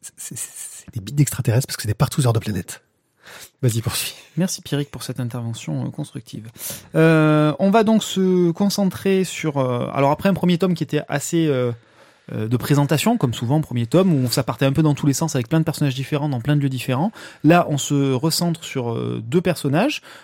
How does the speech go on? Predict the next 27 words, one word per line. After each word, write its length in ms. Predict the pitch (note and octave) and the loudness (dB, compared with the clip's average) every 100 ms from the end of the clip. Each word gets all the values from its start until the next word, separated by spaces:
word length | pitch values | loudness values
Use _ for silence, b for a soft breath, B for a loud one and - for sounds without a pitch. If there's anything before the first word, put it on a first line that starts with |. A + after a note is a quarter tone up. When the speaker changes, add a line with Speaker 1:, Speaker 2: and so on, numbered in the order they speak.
| B | B
Speaker 2:
Euh, 1120 | C3 B2+ B2 A#2+ A#2 A#2 A2+ A2+ A2 G#2+ G#2+ A2 | 2 4 4 2 0 0 0 0 -2 -2 -4 0
d'une 240 | D3+ F#3+ | 2 4
part, 320 | G3+ F#3+ D#3+ | 4 2 2
le 120 | C#3 | 2
maire 180 | D3 D#3 | 4 2
de 80 | D3 | 2
New 80 | C#3+ | 4
York, 460 | D3+ B3 - - _ _ _ B B B B - | 2 0 -6 -20 _ _ _ B B B B -2
euh, 800 | B2 A#2+ A#2 A#2 A2+ A2 A2+ A2+ A2+ | 2 2 2 2 0 0 0 -2 -6
qui 300 | - B2 A2+ | -8 -4 -2
vient 260 | A2+ F3+ | 4 6
d'être 320 | E3+ D#3+ - C#3+ | 6 4 2 2
nommé 540 | C3+ C#3 C#3+ D3 D3 C#3+ | 4 4 4 4 2 0
et 120 | B2 | -2
qui 200 | A#2 - | -4 -4
est 140 | B2+ C3 | -2 -2
en 100 | B2+ | -4
train 380 | - C#3 C#3 | -4 -2 -2
de 280 | C#3 B2+ B2+ | -2 0 0
manipuler 480 | B2+ C3+ C3+ - C#3 | 0 0 -2 -2 -2
un 80 | C#3 | 0
petit 140 | C#3+ | -2
peu 160 | C3 D3 | -4 -4
tout 100 | C#3+ | -2
son 200 | - C#3 | -2 -2
petit 180 | - C#3+ | 0 0
monde, 380 | C#3+ D3 A#2+ | 2 2 0